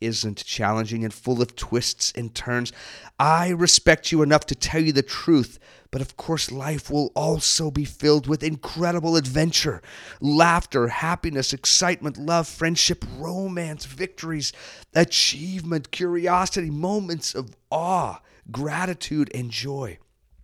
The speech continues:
This is what you and I are in for.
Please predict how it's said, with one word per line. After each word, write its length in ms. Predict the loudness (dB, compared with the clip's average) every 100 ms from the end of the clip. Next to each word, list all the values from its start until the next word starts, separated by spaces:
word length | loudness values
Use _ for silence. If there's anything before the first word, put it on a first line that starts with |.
| _ _ -20 -6
This 400 | -2 0 0 -4 -4
is 180 | -6
what 360 | -8 -8 -10 -10
you 340 | -8 0 0
and 200 | 0 -6 -4
I 300 | -2 -2 -4
are 180 | -8 -10 -6
in 220 | -4 -4
for. 340 | -4 2 4